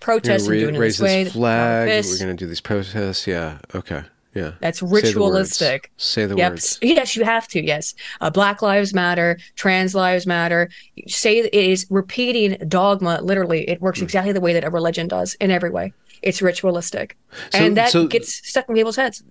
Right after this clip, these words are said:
Speaker 1: And you, so the pattern is attractive to you, and the
Speaker 2: Mm-hmm.
Speaker 1: pattern connected to patterns
Speaker 2: Oh,
Speaker 1: for ages
Speaker 2: yes.
Speaker 1: past.
Speaker 2: And how I, I got into it was, uh, or how I became a Christian, or came, uh, 'cause I went to Catholic school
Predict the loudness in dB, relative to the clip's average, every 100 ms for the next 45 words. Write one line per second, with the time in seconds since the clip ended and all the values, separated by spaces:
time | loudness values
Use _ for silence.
0 | -16 0 2 2 0 0 2 4 2 -2
1 | 0 2 2 2 2 -2 -4 -4 -2 -2
2 | -2 -6 -6 -4 -4 -4 -12 _ _ _
3 | -8 -2 0 2 2 2 0 -2 -4 -2
4 | -2 -2 -4 -8 -6 -4 -4 -6 -6 -4
5 | -4 -4 -6 -6 -6 -12 -16 _ _ _
6 | _ _ _ 0 2 2 -2 -4 -4 -4
7 | 0 2 0 -4 -10 -16 -20 _ _ -2
8 | 0 2 2 2 0 0 0 2 0 2
9 | 0 -2 0 0 0 -2 0 2 2 0
10 | -4 -8 -4 0 2 0 -2 -4 -2 -4
11 | -2 -6 -8 -6 -4 -2 -4 -8 -18 _
12 | _ -6 -4 -2 -4 -2 -2 0 -2 -4
13 | -4 -4 -8 -4 -2 -2